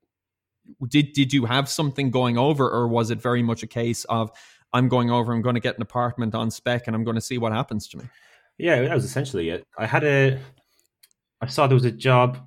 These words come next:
Speaker 2: going, I say job, it was like an internship, um, going
Speaker 1: Hmm.
Speaker 2: at the Royal Central School of Speech and Drama. And that was, you know, it's a few hours a week playing for singing lessons for, um,
Speaker 1: Yeah.
Speaker 2: for actors, which was a great, uh, great experience for me. Um,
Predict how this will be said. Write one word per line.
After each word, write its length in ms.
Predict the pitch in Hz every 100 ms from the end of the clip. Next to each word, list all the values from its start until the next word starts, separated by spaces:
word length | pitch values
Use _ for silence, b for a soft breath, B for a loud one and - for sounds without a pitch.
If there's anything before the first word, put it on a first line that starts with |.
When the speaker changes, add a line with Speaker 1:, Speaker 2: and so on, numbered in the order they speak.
| _ -
Speaker 2:
going, 360 | 117 107 104
I 60 | 101
say 180 | 101 82
job, 200 | 87 85
it 60 |
was 140 | 95 90
like 180 | 92 90
an 120 | 90
internship, 800 | 104 104 104 107 107 135 - -
um, 460 | 90 87 87 85 - _ _ - _ _
going 220 | 98 127
Speaker 1:
Hmm. 40 |
Speaker 2:
at 60 | 107
the 260 | - - 92
Royal 300 | 92 92 90
Central 320 | - 87 90
School 240 | - 90
of 60 | 87
Speech 180 | 90 85
and 100 | 87
Drama. 420 | 90 87 78 90 _ B B B _ _ _
And 120 | 98
that 140 | 101 90
was, 260 | 98 -
you 60 | 117
know, 160 | 101 95
it's 140 | 95
a 40 |
few 200 | - 107
hours 180 | 98 95
a 60 | 92
week 220 | 95 -
playing 320 | 101 92 90
for 560 | 87 - 87 87 87 87 _ _ _ _ _ _
singing 300 | - 113 90
lessons 400 | 80 - 71 - _ _ _
for, 320 | - 87 80
um, 320 | 82 80 80 76
Speaker 1:
Yeah. 140 | 85 - _
Speaker 2:
for 80 | -
actors, 360 | 120 131 - - b b b b b b _
which 100 | -
was 100 | 131
a 60 | 123
great, 240 | 135 175 -
uh, 140 | 98 98
great 160 | 110
experience 360 | 117 - 92 90
for 80 | 90
me. 180 | 90 -
Um, 400 | 95 92 85